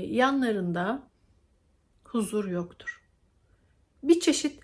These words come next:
bir tedirginlik, bir çeşit bir yetersizlik duygusu,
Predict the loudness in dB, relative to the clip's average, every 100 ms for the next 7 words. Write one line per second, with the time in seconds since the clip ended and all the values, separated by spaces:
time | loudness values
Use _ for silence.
0 | _ -12 -8 -2 -2 -2 -8 -10 -8 -8
1 | -10 _ _ -6 -2 0 0 0 -4 -12
2 | -6 -6 -6 -10 -18 _ -2 0 2 2
3 | 2 -2 -4 -6 -6 -4 -4 -4 -8 -6
4 | -6 -6